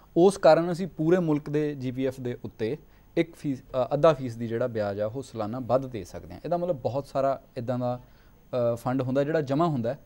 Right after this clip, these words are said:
ਵਾਪਸ ਨਹੀਂ ਹੁੰਦਾ। ਕਿਸੇ ਨਾ ਕਿਸੇ ਕਾਰਨ ਕੋਈ ਬੰਦਾ ਵਿਚਾਲੇ ਨੌਕਰੀ ਛੱਡ ਗਿਆ, ਉਹਦਾ ਜਿਹੜਾ ਫੰਡ ਹੈ ਉਹਦੇ, ਉਹਦੇ 'ਤੇ ਦਾਅਵੇਦਾਰੀ ਨਹੀਂ ਕੀਤੀ, ਕੋਈ ਬੰਦਾ ਗੁਜ਼ਰ ਗਿਆ ਤੇ ਉਹਦਾ ਕੋਈ ਦਾਅਵੇਦਾਰੀ ਕਰਨ ਵਾਲਾ ਨਹੀਂ ਗਾ। ਤੇ ਇਹ ਇੱਕ ਏਰੀਆ ਬਣਦਾ ਜਿੱਥੋਂ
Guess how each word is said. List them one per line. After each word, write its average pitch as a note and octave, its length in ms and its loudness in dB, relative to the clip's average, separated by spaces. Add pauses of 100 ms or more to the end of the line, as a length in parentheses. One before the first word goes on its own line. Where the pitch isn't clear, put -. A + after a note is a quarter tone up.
(420)
ਵਾਪਸ - 320 2
ਨਹੀਂ D3+ 100 2
ਹੁੰਦਾ। D3 200 2
ਕਿਸੇ D#3 280 -4
ਨਾ D3+ 100 -2
ਕਿਸੇ D3 240 -6
ਕਾਰਨ C#3 320 0
ਕੋਈ C#3 200 -2
ਬੰਦਾ C3 260 -2
ਵਿਚਾਲੇ B2 360 2
ਨੌਕਰੀ C3 320 -2
ਛੱਡ B2 200 -2
ਗਿਆ, B2 140 0
ਉਹਦਾ C3+ 240 2
ਜਿਹੜਾ C3 180 2
ਫੰਡ A#2 280 0
ਹੈ A#2 80 0
ਉਹਦੇ, C3 300 -4 (100)
ਉਹਦੇ C3 160 -4
'ਤੇ B2+ 120 -4
ਦਾਅਵੇਦਾਰੀ A#2 480 0
ਨਹੀਂ A#2+ 120 -4
ਕੀਤੀ, A#2 340 -6 (320)
ਕੋਈ D3 120 4
ਬੰਦਾ C3 260 4
ਗੁਜ਼ਰ C3 320 2
ਗਿਆ C3 320 6
ਤੇ C3+ 160 -2
ਉਹਦਾ C#3 260 4
ਕੋਈ C3 160 -2
ਦਾਅਵੇਦਾਰੀ A#2+ 440 2
ਕਰਨ A#2 280 -2
ਵਾਲਾ A2+ 220 0
ਨਹੀਂ A2+ 160 -6
ਗਾ। A2 120 -6 (340)
ਤੇ F#3+ 200 0
ਇਹ G3 460 4
ਇੱਕ - 320 -2
ਏਰੀਆ D#3+ 320 4
ਬਣਦਾ C#3 380 0
ਜਿੱਥੋਂ D#3 400 -6